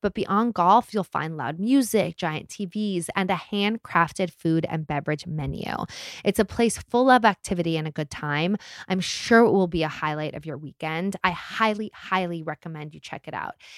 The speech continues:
It's golf. It's not golf. It's Topgolf. Download the app, book a bay, and come play around. I love traveling.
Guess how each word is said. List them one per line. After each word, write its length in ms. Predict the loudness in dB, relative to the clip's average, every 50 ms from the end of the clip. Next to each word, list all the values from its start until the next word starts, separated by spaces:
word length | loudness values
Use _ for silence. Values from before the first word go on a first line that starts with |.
| -20 -10 -8
It's 220 | -8 -8 -8 0
golf. 560 | 6 10 10 12 10 10 6 0 -16 -18 -14 -14
It's 180 | -12 -8 -2
not 240 | 0 0 0 0 2
golf. 500 | 4 6 6 6 4 2 -4 -14 -12 -8 -6
It's 200 | -6 -6 -6 -4
Topgolf. 800 | -4 -2 -2 -2 -4 -6 -6 -4 -4 -4 -6 -10 -14 -16 -14 -14 -4
Download 500 | 2 4 6 6 6 6 6 6 6 4
the 140 | 2 2 4
app, 320 | 6 6 6 4 2 -2 -6 0
book 240 | 2 2 2 2 0
a 20 |
bay, 400 | 0 2 2 4 4 2 2 0 -2 -4
and 160 | -6 -8 -8
come 260 | -6 -4 -4 -4 -4
play 280 | -4 -4 -2 0 2 2
around. 640 | 2 2 0 -4 -8 -12 -14 -16 -14 -12 -12 -12 -12 _ _ _ _ _ _ _ _ _ _ _ _ _ _ _ _ _ 6
I 180 | 8 10 10
love 240 | 10 8 6 4 4
traveling. 640 | 2 4 6 6 6 6 4 2 2 2 0 -2